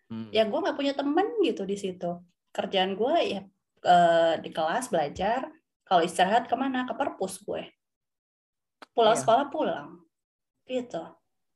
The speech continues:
Speaker 2: Susah sih memang.
Speaker 1: Iya. Nah, terus dengan kondisi seperti itu, lu menganggap temen lu tuh siapa?
Speaker 2: <laughs>
Speaker 1: Itu
Speaker 2: Nah,
Speaker 1: yang
Speaker 2: makanya,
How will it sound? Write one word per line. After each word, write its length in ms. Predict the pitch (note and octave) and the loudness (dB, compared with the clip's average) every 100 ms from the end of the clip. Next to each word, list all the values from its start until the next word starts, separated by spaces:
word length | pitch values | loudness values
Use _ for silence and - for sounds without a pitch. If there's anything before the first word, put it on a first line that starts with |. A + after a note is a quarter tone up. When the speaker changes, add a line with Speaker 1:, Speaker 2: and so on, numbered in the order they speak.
| _ _ _ | _ _ _
Speaker 2:
Susah 320 | - C4+ B3+ | -6 2 2
sih 160 | A#3+ G#3 | 4 0
memang. 400 | F#3+ F#3 F3+ F#3+ | 0 -2 -2 -2
Speaker 1:
Iya. 60 | G3+ _ _ _ _ _ _ _ _ _ _ _ - _ _ _ _ | -8 _ _ _ _ _ _ _ _ _ _ _ -20 _ _ _ _
Nah, 100 | A#2 A2 | -8 -6
terus 160 | G3+ G3+ | -6 -2
dengan 240 | D#3 C#3 | 0 0
kondisi 320 | B2+ C3 A#2 C3 | 0 0 0 -4
seperti 440 | - B2+ B2 A#2 | -4 -4 -2 -4
itu, 120 | - A#3 | -2 0
lu 240 | A#3 F3 - _ _ _ _ _ | 0 0 -8 _ _ _ _ _
menganggap 640 | - C#3 C3+ B2+ B2+ A#2 A#2 _ _ _ _ _ _ _ _ _ _ _ _ _ _ _ | -10 -6 -2 -2 -2 -2 -4 _ _ _ _ _ _ _ _ _ _ _ _ _ _ _
temen 200 | A#2+ A2+ | -10 -8
lu 120 | C#3+ | -10
tuh 80 | D#3+ - | -12 -10
siapa? 520 | D3+ G#3 - C#3+ D3 - _ _ - | -8 -8 -6 -6 -6 -14 _ _ -12
Speaker 2:
<laughs> 1800 | - - - - - B3+ - - - - _ _ - - - - - | -10 -10 -14 -20 -20 -20 -14 -14 -14 -20 _ _ -8 -2 2 4 4
Speaker 1:
Itu 80 | F#3+ | 4
Speaker 2:
Nah, 60 | A#3 G3 | 6 6
Speaker 1:
yang 60 | |
Speaker 2:
makanya, 560 | F#3 D#3+ A3 B3+ A#3+ A3 | 4 4 2 2 -2 -8